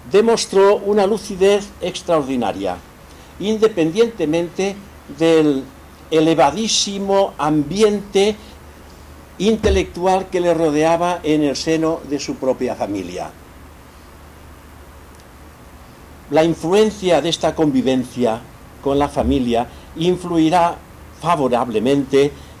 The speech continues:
en la formación de su carácter, predisponiéndole a la indagación de los secretos ocultos de la vida.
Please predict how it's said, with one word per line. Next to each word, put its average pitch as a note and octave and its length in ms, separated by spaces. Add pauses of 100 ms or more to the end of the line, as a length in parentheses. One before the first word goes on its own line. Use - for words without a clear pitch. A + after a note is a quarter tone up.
en D#3 180
la D3+ 100
formación E3+ 680 (380)
de C#3+ 420 (240)
su - 280
carácter, C#3+ 640 (380)
predisponiéndole F3+ 1160 (360)
a D3+ 100
la D#3+ 120
indagación F#3 800 (720)
de C#3 120
los D3+ 200
secretos F3+ 720 (100)
ocultos E3 760
de C3 80
la B2 120
vida. F#2+ 320